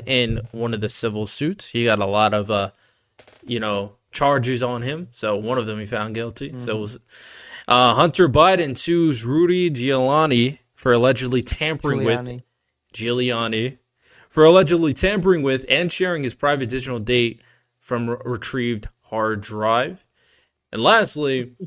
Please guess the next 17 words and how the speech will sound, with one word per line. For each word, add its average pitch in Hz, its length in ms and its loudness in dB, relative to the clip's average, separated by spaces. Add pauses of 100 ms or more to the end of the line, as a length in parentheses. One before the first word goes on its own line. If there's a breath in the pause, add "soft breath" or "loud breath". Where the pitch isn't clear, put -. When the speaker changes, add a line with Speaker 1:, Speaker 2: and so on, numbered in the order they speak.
(500)
Speaker 1:
Dwayne 190 640 0
Kef 170 460 -2
D 175 320 0
David 113 720 2 (120)
arrested 160 540 2
and 127 120 -6
charged 156 340 0
with 117 200 -4
murder 117 680 2 (260)
with 117 120 -6
the 120 80 -4
use 147 220 0
of 127 60 -6
a 123 60 -2
deadly 143 380 -2
weapon 117 540 -4 (240)
against 110 540 -6